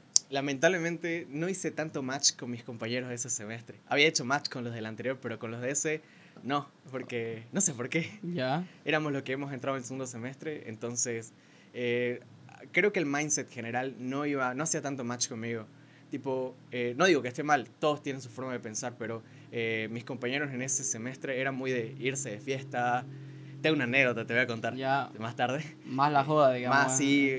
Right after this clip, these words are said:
Speaker 1: y yo era como que más voy a estudiar, sí, como
Speaker 2: Más niño de casa,
Speaker 1: niño de,
Speaker 2: digamos, ¿no?
Speaker 1: exactamente,
Speaker 2: Ya.
Speaker 1: niño de casa.
Speaker 2: Ya.
Speaker 1: Entonces, eh, sí, es,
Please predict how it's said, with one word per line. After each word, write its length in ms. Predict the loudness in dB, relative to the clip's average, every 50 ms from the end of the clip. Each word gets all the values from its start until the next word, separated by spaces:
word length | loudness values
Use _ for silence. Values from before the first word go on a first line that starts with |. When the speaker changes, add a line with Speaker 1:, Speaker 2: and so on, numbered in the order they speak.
| 0 0
Speaker 1:
y 20 | 2
yo 60 | 4 6
era 160 | 6 6 4
como 200 | 4 -2 -8 -6
que 100 | -6 -4
más 180 | -4 -4 -2 -2
voy 140 | -2 -2 -2
a 40 |
estudiar, 720 | -4 -6 -6 -6 -4 -4 -4 -6 -6 -6 -6 -8 -8 -10 -12 -14 -16 -14
sí, 340 | -12 -10 -8 -8 -6 -6 -6
como 140 | -4 0 6
Speaker 2:
Más 140 | 6 8 10
niño 160 | 10 10 10
de 80 | 8 8
casa, 260 | 6 4 2 2 -2 -6
Speaker 1:
niño 280 | -2 -2 0 0 0
de, 60 | 0 0
Speaker 2:
digamos, 60 | -2
¿no? 40 | -4
Speaker 1:
exactamente, 560 | -4 0 0 0 2 2 2 2 2 0 -2
Speaker 2:
Ya. 40 | -2
Speaker 1:
niño 160 | -2 -2 -4
de 80 | -4 -6
casa. 240 | -8 -10 -12 -12 -10 -6
Speaker 2:
Ya. 260 | -4 -2 -2 -4 -4 -8 -12 -16 -20 -20 -16 -12
Speaker 1:
Entonces, 600 | -10 -6 -4 -2 0 0 0 -2 -2 -4 -6 -10 -12 -16 -20 -20 -20 -20 -12 -6
eh, 420 | -2 0 2 2 2 2 0 -2 -6 -10 -18 -20 -20 -20 -20 -18 -10
sí, 120 | -6 -4 -2 -2
es, 240 | -4 -4 -6 -14 -18